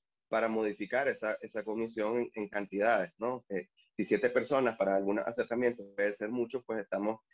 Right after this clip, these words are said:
hemos mantenido, nos hemos mantenido abiertos a reducirla a cuatro o cinco personas, igual que, igual que entendemos que, eh, Alianza Ciudadana está dispuesta a hacer. O sea, es importante tomar en cuenta que, eh, la representación,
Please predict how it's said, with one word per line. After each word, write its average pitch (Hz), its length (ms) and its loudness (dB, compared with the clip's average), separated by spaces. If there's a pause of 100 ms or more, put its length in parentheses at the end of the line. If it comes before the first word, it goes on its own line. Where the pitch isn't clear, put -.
(160)
hemos 117 240 2
mantenido, 117 640 2
nos 98 160 -2
hemos 110 160 -2
mantenido 110 400 -2
abiertos 110 420 -2
a 107 100 -4
reducirla 104 560 -4
a 95 40 -10
cuatro 117 320 0
o - 40 -12
cinco 104 260 -12
personas, 135 440 2 (300)
igual 104 380 4
que, 110 400 4 (160)
igual 104 340 0
que 107 640 2
entendemos 104 800 -2
que, 101 320 0
eh, 98 380 -4
Alianza 98 320 -6
Ciudadana 98 460 2
está 98 180 -6
dispuesta 92 420 -6
a - 40 -20
hacer. 98 240 0 (360)
O 110 60 -10
sea, 123 140 2
es 139 80 4
importante 143 500 4
tomar 127 320 4
en 127 100 0
cuenta 131 320 0
que, 131 260 0 (320)
eh, 110 520 4 (160)
la 123 160 2
representación, 120 960 -2